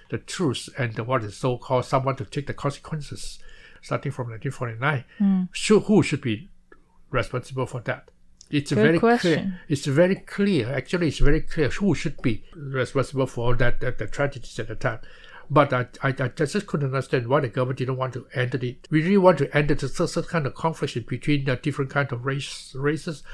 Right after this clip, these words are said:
Speaker 1: or different kind of, uh, ideological difference of people. No matter you are green or you're red or you're blue,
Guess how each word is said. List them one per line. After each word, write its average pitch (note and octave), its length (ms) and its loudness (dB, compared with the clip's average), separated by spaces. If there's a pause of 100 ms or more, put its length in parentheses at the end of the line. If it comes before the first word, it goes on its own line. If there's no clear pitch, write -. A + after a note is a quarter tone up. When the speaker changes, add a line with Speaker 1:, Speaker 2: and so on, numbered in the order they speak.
(120)
Speaker 1:
or C3+ 80 -2
different C#3+ 320 0
kind C#3+ 260 0
of, A#2+ 180 -4
uh, B2 40 -6
ideological C3 640 -4
difference C#3 460 -4
of - 80 -6
people. F3+ 360 -6 (260)
No C3+ 120 0
matter D#3+ 220 2
you D3 160 4
are A2+ 80 4
green D#3 320 0
or C#3 100 2
you're A#2+ 220 -2
red D3 300 2
or C3 100 -2
you're A#2+ 180 -4
blue, D3 420 2